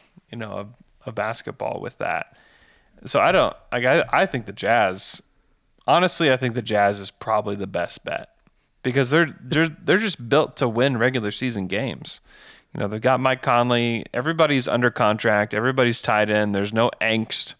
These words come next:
amongst that roster right now. So I don't, I don't understand that either. I think the Lakers are gonna win a ton of games, uh, given health, but also, like, that's another, like, that's a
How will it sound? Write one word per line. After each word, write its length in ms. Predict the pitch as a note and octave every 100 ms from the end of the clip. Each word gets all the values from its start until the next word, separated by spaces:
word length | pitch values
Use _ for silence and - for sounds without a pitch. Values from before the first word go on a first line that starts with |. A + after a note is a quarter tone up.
| _ - - _
amongst 380 | A2 A#2 A2+ -
that 180 | A2+ E2
roster 420 | G#2 A2 - G2
right 240 | F2+ C#2+
now. 320 | F2+ F2 F2+ A2+ _ _ _ _ _ _ _ _ _ -
So 180 | - A#2
I 160 | G#2 D3+
don't, 220 | C#3+ - - - _ - - _ _
I 80 | D#3+
don't 220 | D#3+ A#2+
understand 640 | A2+ G#2+ - G#2+ G#2 G#2 E2 _
that 360 | A2+ A2+ A2 D#2
either. 300 | A#2+ A2 F2+
I 80 | A#2+
think 160 | G3+
the 100 | D3+
Lakers 340 | A2 A#2+ B2 G#2+
are 120 | G#2
gonna 220 | A#2 G#2
win 160 | F#2+ G2
a 80 | F#2
ton 320 | - A2+ G#2
of 140 | G#2 -
games, 600 | F#2+ G2 A2+ A#2 - - _ _ _ _
uh, 180 | G#2+ G#2 G#2 - - A2+
given 540 | A#2 A2 G#2 G2+ F#2+
health, 640 | - - G#2 B2+ D#3 - _ _ _ _ _ _ _
but 100 | -
also, 240 | B2 - G2
like, 160 | G2
that's 240 | G#2 A#2+ A2
another, 320 | G2+ G2+ G2+
like, 240 | F#2 F#2+
that's 220 | G2+ G#2+
a 80 | G#2